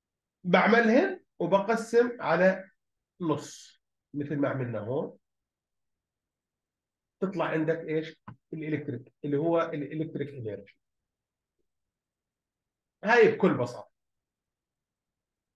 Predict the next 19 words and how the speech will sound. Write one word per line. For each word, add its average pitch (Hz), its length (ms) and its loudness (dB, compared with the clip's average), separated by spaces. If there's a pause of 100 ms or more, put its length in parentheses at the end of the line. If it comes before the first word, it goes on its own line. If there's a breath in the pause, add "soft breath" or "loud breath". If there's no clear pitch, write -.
(140)
نشوف 214 380 2
على 208 160 4
القانون 214 420 6
بالصفحة 208 400 -2
الثانية. 247 500 6 (400)
إذا 208 200 8
شو 359 200 6
هي 339 100 6
في 302 140 6
واحد 247 400 2
زائد، 226 360 0
في 233 120 -2
واحد 233 340 0
اثنين 214 280 4
زائد 202 220 0
في 208 100 -2
واحد 202 260 0
ثلاثة 196 260 0
الأبسوليوت 175 720 -4